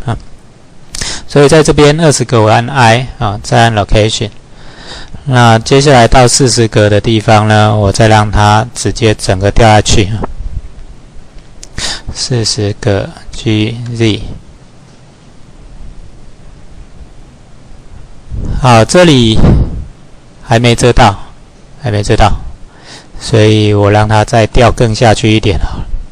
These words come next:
好，四十格掉到这里啊，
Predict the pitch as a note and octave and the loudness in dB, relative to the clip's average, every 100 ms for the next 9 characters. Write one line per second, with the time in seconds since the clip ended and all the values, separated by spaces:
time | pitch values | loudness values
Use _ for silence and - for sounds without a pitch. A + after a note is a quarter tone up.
0 | - - - - - - - - - - | -18 -20 -20 -18 -18 -20 -20 -20 -20 -20
1 | - - - - - - - - - - | -20 -20 -20 -20 -20 -20 -20 -20 -12 -10
2 | - - - - - - - - - - | -10 -14 -16 -18 -18 -16 -16 -16 -20 -20
3 | - - - - - - - - - B2 | -20 -20 -20 -20 -20 -18 -18 -16 -4 2
4 | A2 G#2+ D3+ - B2+ A#2+ A2+ - B2 A#2 | 2 4 2 2 2 2 2 4 4 4
5 | A2+ B2 G#2+ G2+ - - A2+ | 4 4 4 2 -4 -4 -4